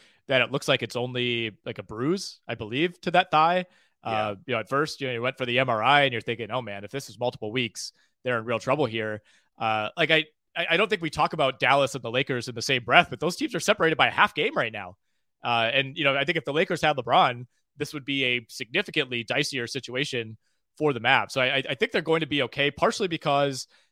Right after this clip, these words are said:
Speaker 1: uh, they have one of the five easiest schedules the rest of the way. Uh, they, they do still have to play Philly. They have a game against Memphis, but, you know, that's a, a diminished version of Memphis. Uh, they, they play Golden State, Miami, and the Kings. But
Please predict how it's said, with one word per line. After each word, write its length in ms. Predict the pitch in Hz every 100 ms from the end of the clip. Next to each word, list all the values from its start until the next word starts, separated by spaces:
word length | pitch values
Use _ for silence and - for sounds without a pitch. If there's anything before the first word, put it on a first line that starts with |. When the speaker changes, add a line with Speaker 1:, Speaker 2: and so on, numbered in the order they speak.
| _ -
Speaker 1:
uh, 140 | 120
they 100 | 127
have 140 | 139
one 100 | 139
of 40 | 131
the 60 |
five 360 | 120 131 127 131 120 _
easiest 340 | 143 139 123 -
schedules 500 | 127 131 139 139 - _
the 80 | 131
rest 220 | 135 -
of 60 | 139
the 60 |
way. 340 | 131 127 131 131 _ _ _
Uh, 100 | 113
they, 140 | 110 131
they 140 | 135
do 140 | 131
still 140 | 214 233
have 80 | 202
to 80 |
play 140 | 185 147
Philly. 440 | - 156 175 175 - -
They 60 |
have 100 | 127
a 60 | 123
game 180 | 143 156
against 240 | 156 -
Memphis, 460 | 139 135 139 139 -
but, 280 | 123 113 -
you 80 | 120
know, 80 | 117
that's 160 | 113
a, 160 | 120 120
a 40 |
diminished 360 | 123 131 139 -
version 260 | 127 110
of 60 | 113
Memphis. 480 | 113 104 117 123 - _ _ _ -
Uh, 160 | 110
they, 160 | 110 123
they 120 | 117
play 160 | 143 135
Golden 220 | 147 165
State, 240 | - 170
Miami, 460 | 160 135 139 139 139
and 100 | 123
the 60 | 113
Kings. 420 | 196 175 131 -
But 200 | 143 127